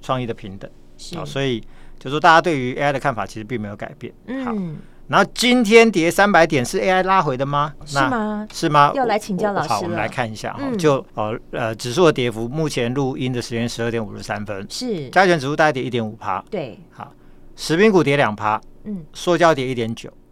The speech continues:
Speaker 2: 是。
Speaker 1: 纺织跌一点六，
Speaker 2: 嗯。
Speaker 1: 哦，然后，呃，金融股跌一点六八。
Speaker 2: 哦。
Speaker 1: 所以钢铁股也跌一点三，所以一堆的传产股其实跌的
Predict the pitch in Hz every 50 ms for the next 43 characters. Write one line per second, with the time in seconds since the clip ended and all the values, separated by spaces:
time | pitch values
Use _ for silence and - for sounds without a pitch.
0 | - - - - 190 170 156 156 - - - - - - - - 143 135 135 127
1 | 165 196 190 165 156 139 147 - 202 170 - 143 113 98 95 98 110 131 175 180
2 | 139 - - - - - - - - - - - - - 208 196 - - - -
3 | - - - - - - - - - 127 123 123 139 151 151 147 143 139 131 123
4 | 120 120 - - - - - - - - - 110 107 104 101 101 104 98 - -
5 | - 220 254 240 220 214 - 170 131 120 127 127 - 156 - 117 101 113 143 147
6 | 120 110 - - 101 90 92 98 - _ _ _ _ _ _ - - - - -
7 | - - - - - - 170 175 196 208 226 240 - - - - 170 180 170 156
8 | - - - - - - - - - - _ - - - - 196 226 220 185 190
9 | 160 151 143 127 123 - 127 120 135 139 123 120 107 - - - 110 156 147 -
10 | 170 - 208 180 143 190 180 180 170 - 151 131 120 113 - - - - - -
11 | - - - - 127 131 139 147 151 131 123 110 - 110 107 107 - 120 107 104
12 | 95 113 104 101